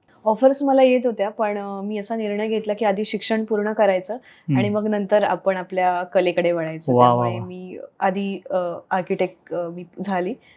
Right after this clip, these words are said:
Speaker 1: आणि
Speaker 2: हम्म.
Speaker 1: मग नंतर मी या क्षेत्राकडे वळली.
Speaker 2: प्रियल, तू कॅमेऱ्यासमोर खरंच खूप छान दिसतेस, तुझा चेहरा चांगला फोटोजेनिक आहे, पण पहिल्यांदा जेव्हा कॅमेरा तू फेस केला होतास त्याबद्दलची आठवण आणि आतापर्यंत तू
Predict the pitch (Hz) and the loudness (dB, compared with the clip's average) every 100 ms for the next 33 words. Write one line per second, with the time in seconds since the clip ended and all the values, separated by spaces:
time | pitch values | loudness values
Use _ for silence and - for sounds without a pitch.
0 | _ 180 190 190 190 190 202 202 208 220 | _ 2 2 2 0 2 2 2 -2 -6
1 | - 196 190 - 180 185 190 208 196 151 | -6 -4 -4 -4 -4 -4 -4 -2 -2 -4
2 | 156 - _ - - _ - 175 220 220 | -10 -16 _ -20 -20 _ 8 10 12 10
3 | 220 226 - 165 180 190 196 185 185 180 | 8 6 8 8 8 8 6 2 0 4
4 | 175 196 - 202 - 147 143 131 123 143 | 4 4 0 -4 4 4 6 2 2 2
5 | 156 - _ _ _ 147 147 147 143 143 | 0 -4 _ _ _ 6 8 10 10 10
6 | 147 147 139 147 147 131 143 147 147 127 | 8 6 6 4 4 2 4 4 4 2
7 | 120 - - _ _ 175 180 190 - - | 0 -6 -20 _ _ 8 8 6 0 8
8 | 165 165 208 214 220 202 202 196 170 170 | 10 12 10 10 10 10 10 8 8 8
9 | 175 180 165 151 - 143 143 135 135 135 | 8 4 4 4 4 8 8 6 4 0
10 | - 143 139 143 156 147 156 135 - 143 | 4 4 6 6 6 6 6 6 6 4
11 | 135 143 156 131 175 165 175 185 180 196 | 6 6 6 6 6 8 10 10 8 4
12 | 208 220 | 6 4